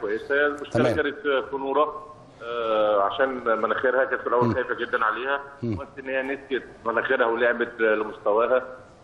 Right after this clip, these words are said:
Speaker 1: آه، فرقت جامد جدًا، والحمد لله ما حصلش حاجه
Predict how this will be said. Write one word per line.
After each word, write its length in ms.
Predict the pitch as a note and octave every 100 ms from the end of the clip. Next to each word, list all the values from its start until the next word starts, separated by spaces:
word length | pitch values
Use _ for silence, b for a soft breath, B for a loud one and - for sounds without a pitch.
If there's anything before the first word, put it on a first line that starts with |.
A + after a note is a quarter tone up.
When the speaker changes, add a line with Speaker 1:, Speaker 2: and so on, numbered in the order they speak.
| G2+
Speaker 1:
آه، 1300 | G2+ G2 G2 F#2+ F#2 F#2+ F#2 F#2 F2+ F#2 F2+ F2+ F2+ F2+ -
فرقت 300 | C#3 C3+ A#2+ - C#3
جامد 220 | C3 A2+
جدًا، 200 | C#3 D#3
والحمد 400 | D3+ C3+ D3+ C#3
لله 220 | C#3 C#3+ - - - - A2+
ما 160 | A2+
حصلش 640 | A2 A2 C3 C3 - A2+ G2+
حاجه 220 | A#2+ A#2